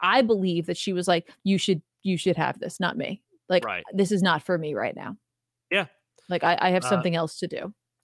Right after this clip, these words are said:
Speaker 2: well, and it works for me. I just really enjoyed it. I was like, "That's really cool." Uh,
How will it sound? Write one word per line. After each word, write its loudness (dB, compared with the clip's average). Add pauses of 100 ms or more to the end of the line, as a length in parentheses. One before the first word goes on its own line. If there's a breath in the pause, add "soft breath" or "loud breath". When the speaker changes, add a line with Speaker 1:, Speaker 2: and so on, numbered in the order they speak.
Speaker 2:
well, 0
and 2
it 4
works 2
for -4
me. 0
I -2
just -10
really 0
enjoyed 0
it. 0
I -4
was -6
like, -8
"That's -8
really -2
cool." -4 (360)
Uh, -4